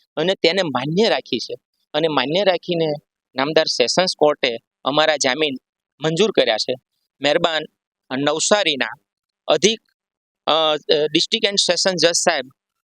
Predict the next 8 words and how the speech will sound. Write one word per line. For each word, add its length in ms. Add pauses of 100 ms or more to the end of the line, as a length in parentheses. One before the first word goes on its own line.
(140)
શ્રી 180
બ્રહ્મભટ્ટ 500
સાહેબે 400 (560)
આ 100 (180)
તમામ 300
મુદ્દાઓને 720 (640)
છણાવટપૂર્વક 840 (640)
એમણે 380